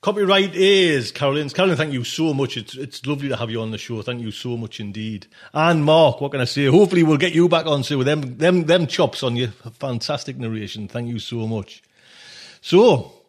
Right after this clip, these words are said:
just want a little break in as well, a little kind of diversion as well, just to give you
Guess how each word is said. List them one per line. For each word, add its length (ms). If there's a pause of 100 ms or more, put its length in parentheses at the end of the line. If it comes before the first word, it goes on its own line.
(1300)
just 220
want 100
a 60
little 260
break 400
in 140
as 120
well, 140
a 20
little 200
kind 180
of 140
diversion 680
as 140
well, 160
just 120
to 40
give 100
you 120